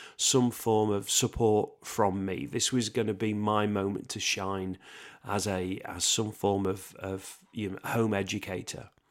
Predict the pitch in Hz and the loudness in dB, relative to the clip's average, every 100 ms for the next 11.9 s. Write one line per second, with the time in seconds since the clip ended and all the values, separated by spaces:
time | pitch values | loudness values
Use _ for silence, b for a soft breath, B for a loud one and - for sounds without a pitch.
0 | B B B B B B _ _ - 143 | B B B B B B _ _ 4 4
1 | 165 - - 98 98 - - - 131 147 | 4 0 -2 -2 -2 -4 -10 2 6 6
2 | 139 - 117 107 101 - - 104 - - | 4 2 2 2 0 2 4 4 0 -2
3 | 104 104 101 110 101 95 - - 82 - | 0 0 0 -2 -2 -2 -4 -6 -8 -12
4 | B B B B _ 131 147 160 147 - | B B B B _ 6 8 6 2 -6
5 | _ - - 131 117 113 113 - _ 110 | _ -10 0 4 4 4 -2 -10 _ -2
6 | 120 104 110 104 104 95 107 98 104 104 | 0 0 -2 -4 -4 -4 -6 -2 -2 -2
7 | 104 - - 127 135 113 95 - - 95 | -6 -4 2 6 8 6 2 -8 -8 -8
8 | 107 104 - 120 - _ 113 110 - - | -6 -8 -6 -6 -8 _ -4 -2 -2 -4
9 | 110 110 113 - 104 - - - - - | -6 -4 -4 -4 -6 -6 -6 -6 -6 -8
10 | 107 110 - 107 107 - 113 101 - - | -8 -6 -4 -4 -4 -2 0 0 0 -6
11 | 123 - - 123 - 123 113 110 | -6 -6 -4 -4 -4 -4 -4 -4